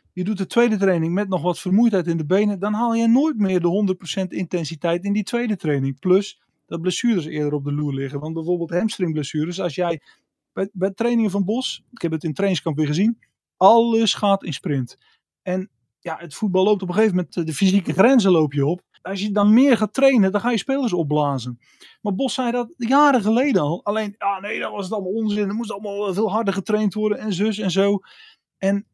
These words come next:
en ja, daar is hij dus gewoon helemaal niet in veranderd. Dat vind ik ook wel mooi wat hij dan probeert, eh, te doen. Bij,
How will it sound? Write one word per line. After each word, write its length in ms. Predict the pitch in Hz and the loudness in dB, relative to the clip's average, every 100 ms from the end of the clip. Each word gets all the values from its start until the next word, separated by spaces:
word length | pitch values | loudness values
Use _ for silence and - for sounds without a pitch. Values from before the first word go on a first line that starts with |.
| _ _ _ - | _ _ _ -4
en 260 | 202 196 - | -2 -2 -4
ja, 140 | 196 | -2
daar 220 | 165 220 | 2 2
is 160 | 262 233 | 2 -2
hij 100 | 226 | -2
dus 160 | 220 190 | -2 -2
gewoon 220 | 220 190 | 2 2
helemaal 240 | 220 196 | 4 4
niet 140 | 190 170 | 2 2
in 60 | |
veranderd. 500 | 143 220 220 131 - _ _ _ _ _ _ - | 0 -2 -2 -4 -12 _ _ _ _ _ _ -16
Dat 160 | - 135 | -14 -8
vind 180 | 156 147 | -4 0
ik 80 | |
ook 140 | 160 151 | 0 4
wel 120 | 147 | 4
mooi 280 | 147 151 151 | 4 0 -2
wat 140 | 156 | -6
hij 100 | 165 | -6
dan 160 | 151 143 | -6 -6
probeert, 480 | 151 143 156 151 - | -8 -4 -2 -2 -4
eh, 140 | 139 | -4
te 160 | 135 135 | -4 -6
doen. 200 | 156 185 | -4 -2
Bij, 260 | 156 156 | -2 -2